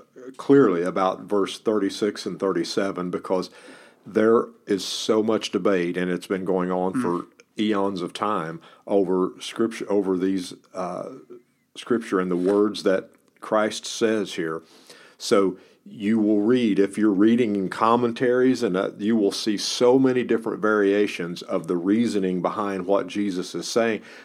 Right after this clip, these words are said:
Speaker 1: that it, it'll make your head swim.
Speaker 2: Yes.
Speaker 1: And there are so many views of this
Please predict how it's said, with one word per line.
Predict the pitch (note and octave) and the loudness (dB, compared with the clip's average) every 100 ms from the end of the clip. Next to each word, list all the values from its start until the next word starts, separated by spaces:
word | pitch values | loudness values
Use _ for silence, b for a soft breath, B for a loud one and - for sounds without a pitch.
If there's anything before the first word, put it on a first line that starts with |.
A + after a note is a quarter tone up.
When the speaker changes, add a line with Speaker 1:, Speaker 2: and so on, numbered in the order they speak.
| B | B
Speaker 1:
that | F2+ G#2+ | -4 0
it, | G#2+ G#2 - | 0 0 0
it'll | G#2 G2+ | 0 0
make | G2 G#2 | 0 -2
your | F#2 | -4
head | - A2+ A2+ | 0 -2 0
swim. | - G2+ D2+ C2+ - | -4 -4 -6 -8 -12
Speaker 2:
Yes. | A#2+ A#2+ - | -14 -14 -8
Speaker 1:
And | A2+ G#2 | -4 2
there | G2 | 2
are | F#2 | 2
so | - A#2+ A#2+ | 2 4 6
many | B2 A#2+ A2+ G#2+ | 6 2 2 0
views | F#2+ F2+ G2 A#2+ B2+ A2 G2+ | -2 -2 0 2 2 0 -2
of | D#2 | -2
this | F#2 F2+ F#2 - | 0 0 -2 -6